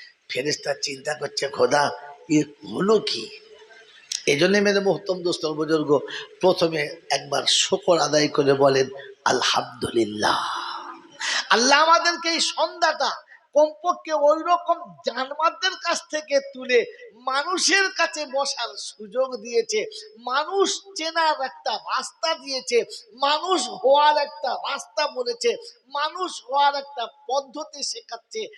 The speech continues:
আল্লাহ পাকের বড় মেহেরবানি। তাই তিনি বলেন, "মান ইউরিদিল্লাহু খাইরা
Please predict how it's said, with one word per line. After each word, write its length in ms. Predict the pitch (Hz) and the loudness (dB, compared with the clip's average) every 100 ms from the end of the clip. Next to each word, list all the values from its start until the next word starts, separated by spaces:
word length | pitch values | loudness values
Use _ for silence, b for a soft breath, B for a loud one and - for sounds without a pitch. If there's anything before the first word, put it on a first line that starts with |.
| B B | B B
আল্লাহ 340 | 196 202 233 226 240 | -12 -12 -12 -14 -16
পাকের 320 | 233 214 185 151 | -18 -20 -20 -12
বড় 400 | 180 190 180 160 | -10 -8 -12 -16
মেহেরবানি। 640 | 180 170 165 156 156 151 - B - | -20 -18 -16 -14 -16 -20 -20 B -4
তাই 120 | 226 | -4
তিনি 300 | 226 330 311 | -4 -12 -6
বলেন, 480 | 294 339 349 311 262 | -2 0 -2 -4 -6
"মান 140 | 277 | -6
ইউরিদিল্লাহু 1200 | 269 233 254 269 302 262 254 220 208 233 247 202 | -6 -14 -20 -18 -16 -16 -18 -20 -8 -4 -4 -6
খাইরা 600 | 196 - - 269 226 208 | -16 -14 -10 -8 -4 -6